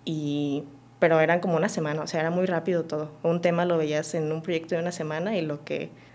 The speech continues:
no sé, lo, ponle que los primeros tres días te la pasabas investigando y nada más te quedaban dos como para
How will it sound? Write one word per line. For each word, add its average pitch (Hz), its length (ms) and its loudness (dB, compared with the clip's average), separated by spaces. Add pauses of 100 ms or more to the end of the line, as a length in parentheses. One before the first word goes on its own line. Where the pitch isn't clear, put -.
(180)
no 170 100 2
sé, 160 140 4
lo, 151 200 0
ponle 185 200 4
que 185 100 2
los 165 160 0
primeros 165 460 0
tres 180 280 4
días 180 240 2
te 165 80 -4
la 165 100 0
pasabas 160 520 -6
investigando 165 680 0
y 170 140 0
nada 151 160 0
más 160 100 -6
te - 120 -12
quedaban 156 460 -2
dos 165 200 2
como 156 280 -6
para 135 320 -6